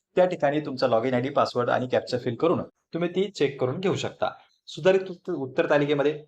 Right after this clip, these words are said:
काय काय बदल झालेले आहेत, काय प्रश्नांमध्ये बदल करण्यात आला, ते तुम्ही कमेंट सेक्शनमध्ये सांगू शकता. आणि कोणत्या पदासाठी तुम्ही अप्लाय केलेलं होतं, त्यासोबतच तुम्हाला फायनल आन्सर कीनुसार किती मार्क्स मिळालेले आहेत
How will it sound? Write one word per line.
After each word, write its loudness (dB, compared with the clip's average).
काय 4
काय 2
बदल 2
झालेले 2
आहेत, 4
काय 4
प्रश्नांमध्ये -6
बदल -2
करण्यात 0
आला, 6
ते 0
तुम्ही -6
कमेंट 0
सेक्शनमध्ये -2
सांगू -2
शकता. 2
आणि 0
कोणत्या 0
पदासाठी -2
तुम्ही 2
अप्लाय 4
केलेलं 0
होतं, 2
त्यासोबतच -2
तुम्हाला 0
फायनल -2
आन्सर -4
कीनुसार -2
किती -2
मार्क्स -2
मिळालेले 0
आहेत 0